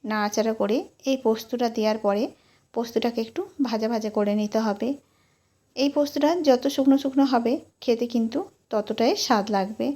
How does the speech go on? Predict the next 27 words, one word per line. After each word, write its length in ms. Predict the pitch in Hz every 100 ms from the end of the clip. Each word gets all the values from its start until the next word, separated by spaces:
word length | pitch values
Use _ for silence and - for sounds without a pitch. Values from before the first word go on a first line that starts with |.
| - _ _ _ _ -
এখন 200 | 247 277 262
দেখো 180 | 254 262
নাড়াচাড়া 480 | 247 226 226 233 226
করে 140 | 220 240
ভালো 260 | 233 208 220
মতো 140 | 208 208
করে 180 | 214 220
আমি 120 | 233 - _ -
মিশিয়ে 360 | 214 208 208 202
নিচ্ছি। 340 | 208 208 - 330 - _ _ _ _
টমেটো 300 | 277 277 302 -
পেঁয়াজ 260 | 277 247 262
ভালো 200 | 269 247
মতো 180 | 233 226 240
সেদ্ধও 360 | 233 220 233
হয়ে 180 | 262 240 254
গেছে। 240 | 254 254 440 - _ _ -
এবার 240 | 220 220 226
পোস্তটা 420 | 214 214 240 226 226
দিয়ে 160 | 285 466 - _ _ _ _ _ _ _
শুধু 200 | - 269 285
নাড়াচাড়া 440 | 262 226 233 240
করতে 240 | 240 226 226
থাকতে 320 | 226 220 -
হবে। 260 | 233 226 349 - _ _ _ _ _ _ _ _ _ _ _ _ _ _ _ _ _ _ _ _ _ _ - -
এই 80 | 294 302
সময় 240 | 311 262